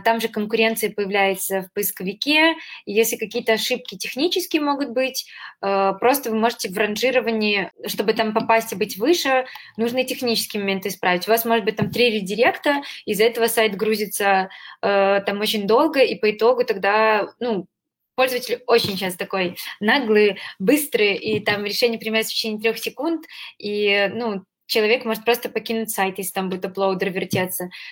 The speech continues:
То есть, э, по сути, сайт — это витрина, и, э, как человек может впервые столкнуться с вашим продуктом? Ну вот, типа, там, например, статью попадает, а потом смотрит на главную. То есть если там медленно, криво, косо,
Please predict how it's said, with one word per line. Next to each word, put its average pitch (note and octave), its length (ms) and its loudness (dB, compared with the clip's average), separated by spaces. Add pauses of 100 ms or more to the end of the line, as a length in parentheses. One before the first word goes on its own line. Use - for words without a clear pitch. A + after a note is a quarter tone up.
То - 100 -2
есть, G#3+ 280 0
э, A#3+ 340 2 (260)
по A3 100 2
сути, D#4+ 260 2
сайт — C4 300 2
это C4+ 160 -2
витрина, G#3 680 -2 (320)
и, G#3+ 320 4
э, F#3+ 760 2 (100)
как C4 220 0
человек A3 480 2
может G#3+ 280 -2 (280)
впервые A3+ 320 2
столкнуться A3+ 460 -2
с - 20 -6
вашим G#3+ 320 0
продуктом? G3 640 -4
Ну A#3+ 160 -4
вот, G3+ 220 4
типа, A#3 200 -4
там, G3+ 140 -2
например, G3+ 320 -6
статью G#3 380 -6
попадает, C#4+ 420 0
а - 40 -4
потом A#3 280 -4
смотрит A3 300 -2
на A3+ 80 0
главную. F3 500 0 (320)
То A3 60 0
есть G#3 120 0
если B3+ 220 4
там G#3 500 0
медленно, G#3 600 -2
криво, G#3 320 -2
косо, C#4+ 720 0